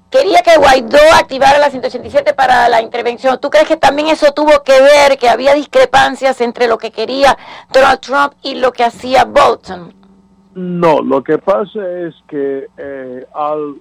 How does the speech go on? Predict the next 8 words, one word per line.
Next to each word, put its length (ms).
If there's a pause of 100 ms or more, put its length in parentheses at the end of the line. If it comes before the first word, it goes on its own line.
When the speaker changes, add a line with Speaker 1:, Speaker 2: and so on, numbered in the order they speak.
Speaker 2:
al 320
averiguar 680
de 180
que 180
Guaidó 640
era 440
el 200 (140)
mismo 400